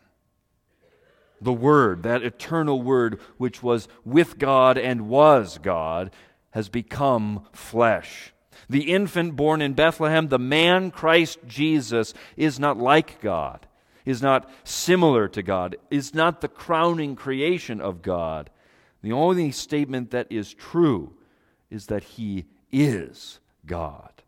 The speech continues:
Jesus Christ it is of Sabaoth, Lord, and there's no other God. If you speak another language, then you know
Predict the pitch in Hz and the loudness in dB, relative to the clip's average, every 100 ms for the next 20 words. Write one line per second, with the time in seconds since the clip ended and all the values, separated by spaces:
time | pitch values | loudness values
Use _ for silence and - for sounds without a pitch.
0 | _ _ _ _ _ _ 98 135 156 139 | _ _ _ _ _ _ -4 0 0 0
1 | 117 123 - - - 139 139 127 - 131 | -2 -4 -6 -12 -4 0 0 -4 -8 -4
2 | 120 120 117 107 117 104 - - 143 135 | -2 -2 -2 -4 -6 -8 -10 -4 -2 0
3 | 135 127 123 117 - 107 104 98 98 98 | 0 0 0 -2 -6 -6 -4 -4 -6 -8
4 | - _ _ - 101 92 104 110 107 107 | -16 _ _ -10 -8 -2 2 2 2 -2
5 | 104 - _ _ _ 90 95 113 113 120 | -6 -16 _ _ _ -10 -2 0 2 0
6 | 127 127 120 _ _ - 113 95 78 67 | 0 -2 -6 _ _ -6 -4 -4 -10 -10
7 | 73 65 - - _ _ _ _ _ _ | -10 -12 -16 -20 _ _ _ _ _ _
8 | _ _ _ _ - 104 127 - - 196 | _ _ _ _ -16 -8 -8 -8 -8 -4
9 | 170 160 190 180 165 160 160 147 147 127 | 0 4 6 6 6 4 2 -4 -6 -4
10 | 135 135 143 139 135 147 135 107 107 117 | -4 -4 -4 -4 0 2 4 4 0 -2